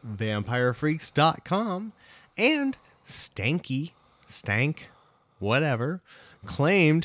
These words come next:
that he was a three hundred-year-old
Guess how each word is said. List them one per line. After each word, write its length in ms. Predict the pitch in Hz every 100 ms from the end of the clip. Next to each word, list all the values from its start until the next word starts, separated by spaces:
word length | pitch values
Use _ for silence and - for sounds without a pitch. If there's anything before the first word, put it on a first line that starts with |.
| 156
that 160 | 147 127
he 160 | 143
was 140 | 147 123
a 200 | 90 - _ -
three 380 | 123 160 190 196
hundred-year-old 1300 | 151 165 170 165 165 143 117 80 117 135 139 135